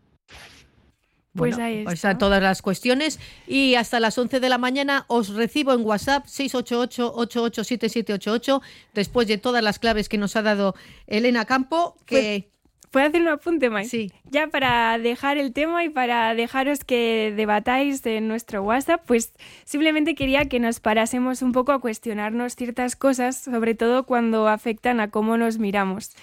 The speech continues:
Speaker 1: y defender el derecho de las mujeres a existir sin una producción previa.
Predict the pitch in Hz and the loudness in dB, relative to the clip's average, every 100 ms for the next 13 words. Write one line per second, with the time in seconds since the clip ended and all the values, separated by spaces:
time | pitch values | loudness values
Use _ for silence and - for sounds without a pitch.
0 | - - - - 240 233 226 220 214 214 | -20 -20 -8 0 2 2 2 0 2 2
1 | 233 240 233 247 240 214 220 220 233 - | 2 2 4 2 0 -2 0 0 -2 -2
2 | 208 208 214 233 226 247 247 302 - - | -2 -2 -2 -2 -2 0 0 0 -4 -4
3 | 214 226 - 269 269 - 254 330 - 240 | 0 0 -2 -4 -2 0 0 0 -4 0
4 | 226 226 233 233 226 202 196 - 202 190 | 2 4 2 2 0 2 0 0 -2 -2
5 | 190 185 214 | -4 -4 -6